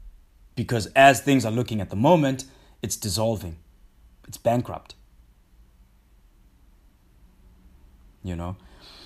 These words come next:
So yeah, man, so shout out to, you know, to the, just the J League and how it's structured. Um, it's amazing football, and that's why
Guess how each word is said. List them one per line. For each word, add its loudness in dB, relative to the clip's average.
So 4
yeah, 8
man, 0
so -4
shout 4
out 4
to, 0
you -2
know, -2
to -10
the, -8
just -6
the -6
J -2
League -2
and -6
how -2
it's -4
structured. 0
Um, -4
it's -8
amazing 2
football, -4
and -2
that's 2
why 4